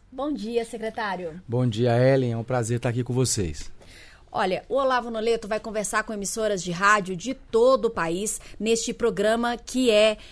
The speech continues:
Speaker 1: coordenado e produzido pela Secretaria de Imprensa da Presidência da República. E a gente já vai começar com a primeira emissora, que já está na linha conosco, é do Espírito Santo, a Rádio C B N Vitória,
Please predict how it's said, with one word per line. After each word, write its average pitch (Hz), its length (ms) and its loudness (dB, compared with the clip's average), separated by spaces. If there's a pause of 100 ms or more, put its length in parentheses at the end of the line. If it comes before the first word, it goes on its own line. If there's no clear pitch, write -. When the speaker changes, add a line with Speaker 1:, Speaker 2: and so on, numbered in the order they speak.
(320)
Speaker 1:
coordenado 233 600 4
e 226 60 -4
produzido 240 600 -2
pela 214 220 -2
Secretaria 247 640 -2
de 233 120 -8
Imprensa 208 480 -6
da 190 160 -6
Presidência 220 720 -2
da 214 160 -2
República. 220 720 -6 (240)
E 320 60 2
a 302 40 4
gente 247 220 -2
já 247 60 2
vai 226 160 2
começar 233 340 -4
com 240 80 -6
a 226 40 -4
primeira 233 460 0
emissora, 240 520 0
que 180 100 -14
já 185 100 -4
está 190 300 -4
na 190 100 -4
linha 190 300 -6
conosco, 254 680 -2 (300)
é 247 340 2
do 233 160 -4
Espírito 330 560 -2
Santo, 285 380 -2
a 220 40 2
Rádio 202 340 0
C 311 200 -2
B 254 120 0
N 214 180 -4
Vitória, 269 800 0